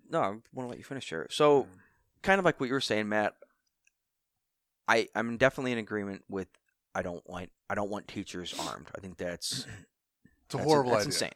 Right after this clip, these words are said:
Speaker 3: It's a horrible idea.
Speaker 1: Um, when it comes to, like, okay, we're talking about, okay, the good guy stopping the bad guy with the gun. In, so in a public shooting, like, scenario, okay, you say, "Call the cops."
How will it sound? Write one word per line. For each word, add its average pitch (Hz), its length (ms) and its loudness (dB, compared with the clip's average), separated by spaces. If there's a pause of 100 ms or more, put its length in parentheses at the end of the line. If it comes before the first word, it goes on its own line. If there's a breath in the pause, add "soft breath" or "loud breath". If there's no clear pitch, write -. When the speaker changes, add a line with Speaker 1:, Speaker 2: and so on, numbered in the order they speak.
(120)
Speaker 3:
It's 139 120 -6
a 147 60 4
horrible 123 340 2
idea. 85 220 -10 (140)
Speaker 1:
Um, 113 520 6
when 135 140 0
it 123 60 -2
comes 185 340 2
to, 175 140 -2
like, 135 320 8
okay, 117 360 2
we're 107 100 0
talking 110 220 6
about, 110 120 6
okay, 110 200 2
the 98 80 -2
good 110 320 0
guy 101 320 6
stopping 92 460 2
the 90 40 -6
bad 90 300 -2
guy 92 160 0
with 90 140 -10
the 92 60 -6
gun. 92 440 -6 (800 soft breath)
In, 110 180 -6 (300)
so 113 240 4
in 123 120 -2
a 113 60 0
public 170 360 4
shooting, 123 600 -4
like, 98 240 -2
scenario, 90 920 -2 (540)
okay, 98 180 -2
you 107 160 0
say, 110 220 2
"Call 107 260 4
the 92 80 -4
cops." - 640 -2